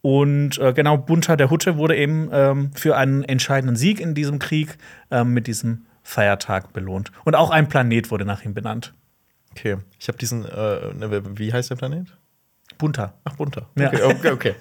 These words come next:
Speaker 1: <laughs> Ich stell dir
Speaker 2: Ähm,
Speaker 1: vor, es gibt einen Planet, der heißt Lenny.
Speaker 2: Das wär, weiß ich nicht. Also, das, äh, vielleicht kommt es noch.
Speaker 1: Wir haben ja schon grad gesagt, dass es um ein Speederrennen hier geht. Es gibt Feuerwerk, es gibt Girlanden, so ein bisschen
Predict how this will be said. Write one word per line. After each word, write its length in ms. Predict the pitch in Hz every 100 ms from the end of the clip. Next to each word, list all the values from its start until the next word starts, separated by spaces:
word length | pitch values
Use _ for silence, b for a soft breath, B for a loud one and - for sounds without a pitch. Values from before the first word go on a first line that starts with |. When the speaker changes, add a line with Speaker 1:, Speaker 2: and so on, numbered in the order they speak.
| -
Speaker 1:
<laughs> 160 | -
Ich 80 | 123
stell 100 | 123
dir 40 | 156
Speaker 2:
Ähm, 40 |
Speaker 1:
vor, 120 | 131 156
es 80 | 143
gibt 200 | 135 139
einen 120 | 131
Planet, 200 | 131 135
der 40 | 123
heißt 140 | -
Lenny. 420 | 110 131 127 101 - B B B B B B -
Speaker 2:
Das 200 | 92 101
wär, 280 | 127 143 95
weiß 200 | 127 143
ich 120 | 104
nicht. 260 | 101 143 -
Also, 200 | 101 107
das, 220 | 107 107
äh, 160 | 104 110
vielleicht 340 | 135 151 185
kommt 220 | - 185
es 100 | 113
noch. 160 | 104 110
Speaker 1:
Wir 80 | 123
haben 60 | 185
ja 60 |
schon 120 | 208 185
grad 240 | 180 -
gesagt, 420 | 151 123 139 139 147
dass 180 | 127
es 180 | 147 127
um 200 | - 135
ein 160 | 117 113
Speederrennen 600 | - - 196 208 180 190
hier 140 | 185 165
geht. 280 | 156 160
Es 100 | -
gibt 140 | - -
Feuerwerk, 540 | - 175 165 160 160
es 60 | -
gibt 180 | 131 -
Girlanden, 760 | 151 117 117 190 220 196 185 180
so 120 | -
ein 40 |
bisschen 360 | 123 - 127